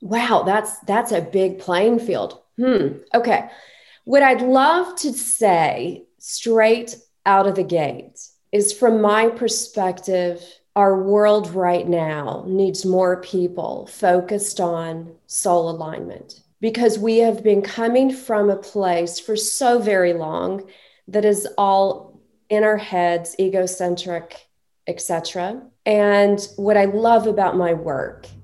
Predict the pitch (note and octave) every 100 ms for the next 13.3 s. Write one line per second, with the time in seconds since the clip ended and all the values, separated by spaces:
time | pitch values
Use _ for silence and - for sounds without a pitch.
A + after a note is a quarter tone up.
0 | - G#3 G3+ G#3+ A3 A#3 C4+ B3+ A3+ G#3
1 | G3+ G3+ G3 F#3+ F#3 G3+ F#3 E3+ - G3
2 | F#3 - G3 F#3+ - G3+ F3+ F3 - F3+
3 | E3+ - G3 F#3 F#3+ - - F3+ F#3 F3
4 | E3+ F3+ F3 E3+ E3+ - G3 F#3 F3+ -
5 | - - _ - G3+ A#3+ B3 G3 F#3 G3+
6 | F#3+ F#3 - F#3+ - - - _ - G3
7 | G3 F#3+ - F#3+ F3+ F#3+ F#3 F3+ F3+ F3
8 | - - B3 C4 B3 G3+ F#3 - F3 F#3
9 | G#3 B3+ B3+ C4+ C#4 C#4+ E4 - _ _
10 | - A3+ A3+ B3 A3+ A#3 A3 - A3+ C4+
11 | D#4 - C#4 C4 A#3+ C4 G3+ F3+ G3+ G3+
12 | G#3 A3 B3+ - - - _ - G3+ G3
13 | G3 F#3+ F#3